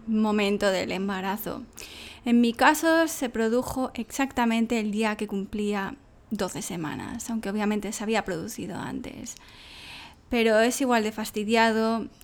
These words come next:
em, si sucede antes. Tengo claro que las mujeres somos madres desde mucho antes de quedarnos embarazadas, incluso si nunca lo conseguimos. Yo no he estado embarazada tres meses, he estado muchos más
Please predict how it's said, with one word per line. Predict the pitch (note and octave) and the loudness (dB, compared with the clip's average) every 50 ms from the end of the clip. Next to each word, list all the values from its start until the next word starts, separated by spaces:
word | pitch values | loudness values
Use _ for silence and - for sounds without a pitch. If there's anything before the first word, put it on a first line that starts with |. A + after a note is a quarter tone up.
| - | -10
em, | - A3 G3+ G3+ G3+ G3 F#3+ G#3 G3+ - - - _ _ - - - - _ _ - | -8 -6 -6 -6 -6 -6 -6 -6 -8 -10 -12 -16 _ _ -20 -20 -20 -20 _ _ -8
si | - - A3+ | -4 -4 -2
sucede | - A3 G#3 - A#3 A3 G3 F#3 | -2 -2 -2 0 0 0 2 0
antes. | E3 E3+ F3+ F#3 E3+ - - - - - A#3 - - - - _ _ _ - - - | -2 -2 -4 -6 -6 -8 -10 -10 -10 -12 -12 -12 -12 -14 -16 _ _ _ -8 -2 2
Tengo | A#3+ B3+ C#4 C#4 | 4 4 4 6
claro | C#4 C4+ C4 B3+ B3 A3+ B3 | 6 6 6 6 6 4 2
que | B3+ A#3+ A#3+ | 0 0 0
las | - - A3 A3 A3 | 2 0 0 0 0
mujeres | - A3 G#3 - A#3+ A#3+ B3 B3 B3 C#4 C#4 - - | 0 -2 -2 -2 -2 0 0 0 0 -2 -4 -8 -12
somos | - - A#3+ A#3 A3+ A3+ A3+ | -6 -2 0 2 2 2 2
madres | A3+ A3 A3 G#3+ A3 A3 A3 A3+ A#3 - | 0 0 0 0 0 0 0 -2 -2 -2
desde | G#3 A3 A3 G#3+ G3+ | -4 -4 -2 -2 -2
mucho | G#3 G#3 G#3 G#3 - A3+ | -2 -2 -2 -4 -4 -2
antes | G#3 G#3 G#3 G3+ G#3+ A3 | -2 -2 0 -2 -2 -2
de | G#3 G3+ | -4 -4
quedarnos | G#3+ G#3 G#3 G#3+ G#3+ G#3+ G3+ - | -2 -2 -2 -2 -4 -4 -4 -4
embarazadas, | G#3+ G#3 G#3 G3+ G3+ G3+ G3+ - A#3 A#3+ A#3 A#3 A#3 A#3 A#3 - - - - - - - | -4 -2 -2 -2 -4 -4 -2 0 2 2 2 2 0 -2 -4 -10 -18 -20 -20 -20 -2 2
incluso | B3 A#3+ A3 A#3 A3+ A3 A3 A3+ A#3+ | 4 4 6 6 4 2 2 0 -2
si | A#3 - A#3+ A3 | -2 -2 -2 0
nunca | G#3+ A3+ A#3 A#3+ A#3 A3 G#3+ G3+ | 2 2 4 4 2 2 0 -2
lo | G#3+ G#3 | -4 -4
conseguimos. | G#3 G#3 G#3 G3+ - G#3 G#3 G#3+ A3 G#3+ G#3 G#3 - A#3 A#3 - - - - _ - - - - - - - - - - - - - - - - | -6 -6 -8 -6 -8 -6 -6 -4 -4 -4 -4 -4 -6 -8 -12 -14 -18 -20 -20 _ -20 -20 -20 -20 -18 -18 -18 -18 -20 -20 -20 -20 -20 -20 -12 -2
Yo | - B3 B3 | 2 4 6
no | B3+ | 6
he | C4+ | 6
estado | C4 - - B3 A3 | 4 4 2 0 2
embarazada | G#3+ G#3+ G#3 G3 F#3+ F#3 - - G#3 G#3 G3+ G3+ | 2 0 0 0 -2 -2 -2 -2 0 0 0 -2
tres | - G3 F#3+ F#3+ - | -2 -4 -4 -2 0
meses, | G#3 G#3 G#3 G#3 - G3 F3 E3+ G3+ - - - - | 0 0 0 -2 -4 -8 -10 -10 -12 -14 -16 -14 -12
he | - | -10
estado | G3+ - - - A3+ A3 A3 A3 A#3 A#3 A#3+ A#3 A#3 A3+ A3 - | -10 -8 -4 -2 0 0 2 2 4 4 4 4 4 4 2 0
muchos | - G3 G#3 G#3+ A#3+ C4+ C4 - - A3 G3+ - G#3+ | -2 0 4 6 6 6 6 2 -2 -6 -6 -4 -4
más | G#3 G3+ G3 F#3+ F3+ - - - - | -4 -2 -4 -4 -6 -10 -12 -14 -16